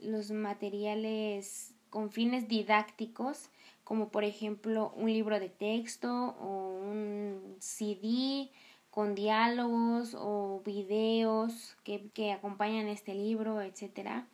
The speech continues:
Y asimismo existen también los materiales auténticos, que estos, estos materiales no tienen un propósito pedagógico,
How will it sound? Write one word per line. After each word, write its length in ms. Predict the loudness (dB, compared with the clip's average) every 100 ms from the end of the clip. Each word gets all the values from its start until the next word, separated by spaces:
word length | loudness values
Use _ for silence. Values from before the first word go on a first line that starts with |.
| -20 -20 -20 -16
Y 260 | -2 2 8
asimismo 640 | 8 6 2 2 2 0
existen 440 | -2 -2 -4 -2 -2
también 320 | 0 2 2
los 180 | 0 0
materiales 760 | 0 0 0 0 2 2 -2 0
auténticos, 920 | 2 4 4 2 0 0 -2 -8 -10
que 440 | -4 -2 -2 0 -2
estos, 400 | 0 -4 -4 -6
estos 300 | -6 -6 -4
materiales 580 | -2 0 0 2 0 -2
no 180 | -6
tienen 420 | -6 -6 -4 -4 -4 -10 -20 -20 _
un 720 | -2 0 0 0 0 -2 -4 -8 _ -6
propósito 1000 | -2 -2 -2 -4 -2 -2 -4 -2 -2 0
pedagógico, 800 | 2 2 2 0 -2 -6 -12